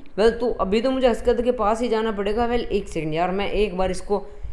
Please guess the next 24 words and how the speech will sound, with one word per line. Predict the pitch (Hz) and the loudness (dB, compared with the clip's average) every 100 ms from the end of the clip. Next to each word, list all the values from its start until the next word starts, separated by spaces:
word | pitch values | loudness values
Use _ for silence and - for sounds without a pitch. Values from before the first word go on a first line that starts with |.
| - | 2
एकदम | 214 196 233 | 4 6 4
हाई | 151 185 220 | 4 4 4
speed | - 214 208 | 2 0 2
पे | 196 | 2
चलाना | 180 165 170 | 0 2 0
चाहता | 165 156 208 | 0 -2 2
हूँ, | 233 | 0
and | 220 - | 0 -4
आगे | 175 208 | -2 0
से | 220 | 0
cut | 233 202 | 0 0
लेके | 196 185 | 2 0
जाएंगे | 160 147 160 | 0 -2 0
भाई | 180 | 0
अंदर | 185 175 | 0 2
को। | 165 | 2
अरे | 196 202 | 2 2
ले, | 165 143 - - - - - 156 | 2 0 -2 -4 -4 -8 -8 2
ये | 185 | 4
इसने | 185 175 175 | 4 2 2
अड़ा | 165 160 | 4 4
दी। | 160 | 2
चलो | 156 185 | 2 2
guys, | 160 156 | 4 0